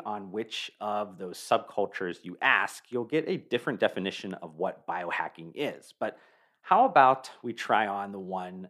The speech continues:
that I prefer? I explain biohacking as making small, incremental diet or lifestyle changes to achieve modest improvements in your health and well-being. By that broad definition,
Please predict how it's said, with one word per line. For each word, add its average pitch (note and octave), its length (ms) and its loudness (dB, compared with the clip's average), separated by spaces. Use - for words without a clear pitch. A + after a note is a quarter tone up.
that G2 120 -12
I D#3 160 6
prefer? C#2 500 -6
I E3 160 8
explain G#3+ 460 -4
biohacking F#2 880 -2
as F2 500 -10
making A#2+ 540 -6
small, B2+ 640 -2
incremental C#3 560 0
diet G2 520 -4
or E2 160 -16
lifestyle A#2 520 0
changes F#2+ 500 -6
to - 200 -12
achieve F#2 580 -10
modest E2+ 440 -6
improvements D#3+ 840 2
in B2+ 160 -2
your B2+ 140 2
health F2+ 440 -2
and F#2+ 160 -14
well-being. F2 560 -4
By F#2+ 120 2
that G3+ 280 6
broad F#2+ 260 0
definition, F2+ 640 -8